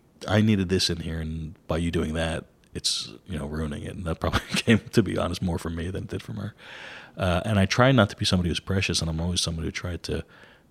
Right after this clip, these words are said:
you know, put the artist first when I was a writer, but kinda co-writing was a little bit, um,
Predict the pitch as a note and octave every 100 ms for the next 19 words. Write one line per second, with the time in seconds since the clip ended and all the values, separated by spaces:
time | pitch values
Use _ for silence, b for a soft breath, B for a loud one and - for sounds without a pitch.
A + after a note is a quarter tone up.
0 | - A#2 F2+ - - - A2+ A#2 - E2
1 | D#2 - - E2 D#2+ D#2 D2+ F#2 D#2 -
2 | D#2 - - B2 - A2 F#2+ F2+ G2 F#2
3 | E2+ F#2 G2 F#2+ E2+ - E2 E2+